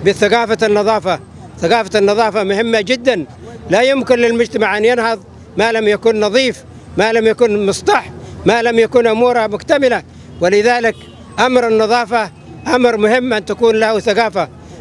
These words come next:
فنريد أن نرفع من ثقافة النظافة لدى المواطنين. لا يمكن للمواطن أن يرمي كل القمامة من الشباك حقه في الشارع، ولا يمكن للمواطن أن يرمي كل ما لديه وهو يمشي في الشارع، في، في الشارع أيضًا.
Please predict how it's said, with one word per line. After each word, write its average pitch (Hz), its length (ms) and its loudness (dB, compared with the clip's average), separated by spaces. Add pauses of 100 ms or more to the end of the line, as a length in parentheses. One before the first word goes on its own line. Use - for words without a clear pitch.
فنريد 254 460 2
أن 233 120 0
نرفع 220 320 0
من 214 80 -2
ثقافة 202 420 -2 (460)
النظافة 196 580 2
لدى 202 200 0
المواطنين. 202 680 0 (400)
لا 226 140 4
يمكن 269 360 0
للمواطن 233 540 2
أن 214 140 -2
يرمي 233 480 0 (280)
كل 262 180 4
القمامة 233 580 0 (320)
من 214 120 0
الشباك 220 480 0
حقه 202 280 -2
في 196 80 -2
الشارع، 196 460 0 (340)
ولا 247 260 2
يمكن 247 280 0
للمواطن 240 560 2
أن 226 140 0
يرمي 247 360 2 (220)
كل 269 220 4
ما 247 200 2
لديه 240 300 2
وهو 226 200 0
يمشي 226 340 0
في 202 60 -2
الشارع، 208 420 0 (320)
في، 220 280 2
في - 140 0
الشارع 226 480 0
أيضًا. 208 320 -2